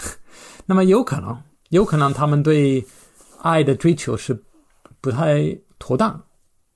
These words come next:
但我还是认为咱们不要太快地为我们自己开脱。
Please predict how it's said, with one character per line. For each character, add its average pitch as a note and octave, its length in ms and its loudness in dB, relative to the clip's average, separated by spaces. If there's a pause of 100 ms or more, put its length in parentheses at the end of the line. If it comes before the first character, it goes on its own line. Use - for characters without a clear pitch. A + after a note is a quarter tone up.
(140)
但 F#3+ 140 -4
我 G#3 80 -2
还 - 320 -8
是 - 220 -6
认 F#3+ 260 -2
为 G#2 180 -10 (360)
咱 D#3+ 120 -8
们 E3 140 -2
不 D3 140 -4
要 D3+ 160 2
太 D3 420 -4
快 E3 340 -4
地 B2 100 -2
为 C3+ 200 2
我 B2 120 0
们 A#2+ 140 -2
自 - 140 -6
己 C3 160 -6
开 - 220 -10
脱。 - 240 -12